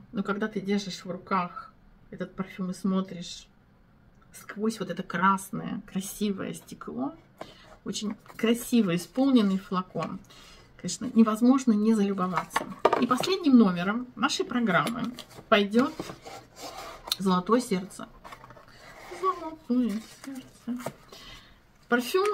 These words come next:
моего прошлого Нового года. Масала. Моя масала. Уже не прозрачное сердце. Но это же вот новогодняя игрушка. Новогодняя игрушка. Аромат моего покоя.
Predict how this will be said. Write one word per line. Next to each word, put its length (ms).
моего 340
прошлого 460
Нового 400
года. 340
Масала. 560
Моя 360
масала. 460
Уже 240
не 100
прозрачное 720
сердце. 640
Но 360
это 180
же 120
вот 120
новогодняя 600
игрушка. 480
Новогодняя 580
игрушка. 500
Аромат 400
моего 320
покоя. 640